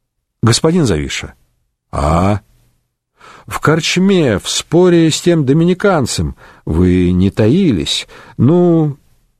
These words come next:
вроде как бы, вроде вы за чешских гуситов. Во всяком случае, больше за, чем против".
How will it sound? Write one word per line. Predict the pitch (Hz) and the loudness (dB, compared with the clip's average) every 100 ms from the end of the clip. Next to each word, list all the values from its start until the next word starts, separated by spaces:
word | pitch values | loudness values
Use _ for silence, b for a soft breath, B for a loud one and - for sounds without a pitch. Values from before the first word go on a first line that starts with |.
| - | -2
вроде | 127 165 175 175 | 2 2 2 0
как | 185 160 | 0 0
бы, | 160 170 165 151 - _ _ _ _ _ _ _ _ _ _ - | 2 2 2 0 -4 _ _ _ _ _ _ _ _ _ _ -6
вроде | 101 - 131 135 | -2 0 0 0
вы | 131 139 139 139 135 b b b _ | 0 0 0 -2 -4 b b b _
за | 98 101 95 90 - | -2 0 0 -2 -4
чешских | - 113 104 - - 107 | -4 -2 -2 -2 -2 -2
гуситов. | 131 151 214 - 78 - - _ _ _ B B B | -2 -2 -2 -4 -8 -14 -20 _ _ _ B B B
Во | 92 | -2
всяком | - 104 95 | 0 0 0
случае, | 117 107 - 117 113 | 0 -2 0 0 0
больше | 92 101 98 - 117 117 | 0 0 0 -2 0 0
за, | 104 170 202 107 76 _ - | 0 0 -2 -4 -8 _ -8
чем | - 101 82 | -2 0 0
против". | 92 76 - - - | -2 -4 -6 -16 -20